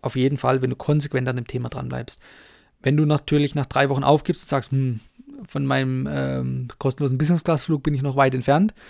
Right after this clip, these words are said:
bleib dran. Konsequent dranbleiben, du wirst automatisch zum Ziel kommen. Und wenn's zehn Jahre dauert im schlimmsten Fall, aber so lange wird's nicht dauern. Ähm, aber selbst dann hättest du nach zehn Jahren einen kostenlosen Business-Class-Flug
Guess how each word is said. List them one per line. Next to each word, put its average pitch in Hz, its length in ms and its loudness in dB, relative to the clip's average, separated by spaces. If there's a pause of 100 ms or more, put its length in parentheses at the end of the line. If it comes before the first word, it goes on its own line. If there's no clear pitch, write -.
(1200)
bleib 135 160 6
dran. 123 300 -4 (360)
Konsequent 185 460 6
dranbleiben, 151 540 2 (180)
du 120 180 -4
wirst 147 320 6
automatisch 120 440 0
zum 123 180 -6
Ziel 123 180 -4
kommen. 120 380 -8 (600)
Und 165 80 8
wenn's 165 240 8
zehn 147 200 4
Jahre 123 240 4
dauert 120 240 2
im 120 80 -2
schlimmsten 123 360 -4
Fall, 123 220 -4
aber 123 160 -4
so 127 80 -4
lange 135 260 0
wird's 139 220 6
nicht 139 240 2
dauern. 131 300 -6 (600)
Ähm, 127 320 0
aber 135 140 4
selbst 151 240 2
dann 135 240 6
hättest 135 400 0
du 147 60 4
nach 139 120 2
zehn 139 220 4
Jahren 135 180 6
einen 135 120 -2
kostenlosen 135 420 2
Business-Class-Flug 123 720 -4